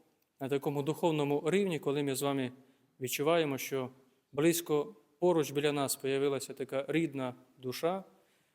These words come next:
е, дружбою із такою людиною треба дорожити і приймати це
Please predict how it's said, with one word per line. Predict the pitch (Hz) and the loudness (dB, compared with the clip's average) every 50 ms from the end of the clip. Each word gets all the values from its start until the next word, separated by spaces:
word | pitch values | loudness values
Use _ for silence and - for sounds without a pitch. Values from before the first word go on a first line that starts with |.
| _ _ _ _ _ | _ _ _ _ _
е, | 143 131 123 127 - | -10 -8 -6 -6 -8
дружбою | 165 131 143 165 190 185 170 156 160 156 156 151 147 143 143 - - | -6 -2 2 4 4 4 4 2 0 2 2 2 0 -2 -4 -10 -10
із | 131 - | -10 -6
такою | - 143 135 - 147 143 135 135 139 139 | -4 -4 -4 -2 0 2 2 2 0 -2
людиною | 135 135 135 139 139 135 135 127 127 127 | -4 -6 -4 -2 -2 -2 -2 -4 -4 -6
треба | 131 139 135 123 127 117 117 - _ _ _ | -6 -6 -6 -6 -6 -8 -10 -12 _ _ _
дорожити | 135 127 123 123 120 135 170 185 - - 135 | -10 -8 -8 -6 -4 -4 -4 -4 -2 -4 -4
і | |
приймати | 123 - 131 123 135 151 156 147 131 | -4 -4 -4 -4 -2 -4 -4 -4 -6
це | - - 147 143 139 | -6 -4 -4 -6 -6